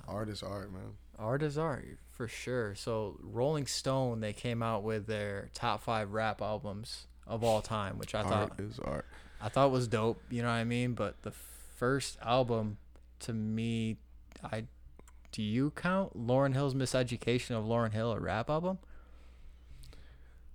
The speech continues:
Speaker 1: She raps
Speaker 2: She
Speaker 1: on it?
Speaker 2: raps on it.
Speaker 1: That
Speaker 2: Yeah.
Speaker 1: thing has
Speaker 2: She,
Speaker 1: verses
Speaker 2: she
Speaker 1: on it.
Speaker 2: raps on it.
Speaker 1: The second verse is dedicated to, yeah, like, she gets her
Speaker 2: Yeah,
Speaker 1: shit up.
Speaker 2: she gets busy.
Speaker 1: <sighs>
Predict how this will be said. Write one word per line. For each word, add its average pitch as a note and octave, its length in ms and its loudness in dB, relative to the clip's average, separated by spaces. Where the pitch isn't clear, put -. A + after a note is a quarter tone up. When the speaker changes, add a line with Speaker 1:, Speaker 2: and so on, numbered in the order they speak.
Speaker 1:
She G#2 200 0
raps G2+ 340 8
Speaker 2:
She - 100 10
Speaker 1:
on F#3 80 12
it? - 40 12
Speaker 2:
raps C#3+ 400 12
on B2+ 200 8
it. C#3 180 2
Speaker 1:
That A#2+ 240 12
Speaker 2:
Yeah. - 20 4
Speaker 1:
thing C3 440 10
has A2 640 6
Speaker 2:
She, - 120 -4
Speaker 1:
verses A#2 580 8
Speaker 2:
she - 100 0
Speaker 1:
on D3 60 4
it. - 40 6
Speaker 2:
raps B2+ 320 6
on A#2+ 180 2
it. - 140 -6
Speaker 1:
The - 80 -2
second C#3 360 8
verse C#3 340 12
is A2+ 80 0
dedicated A#2+ 680 6
to, - 160 0
yeah, D#3+ 240 4
like, D#3+ 180 8
she F3+ 200 2
gets F3 260 8
her D3+ 160 12
Speaker 2:
Yeah, F3+ 180 12
Speaker 1:
shit E3 120 12
up. D#3 120 12
Speaker 2:
she E3 100 12
gets G3 200 12
busy. D3+ 440 12
Speaker 1:
<sighs> - 60 -2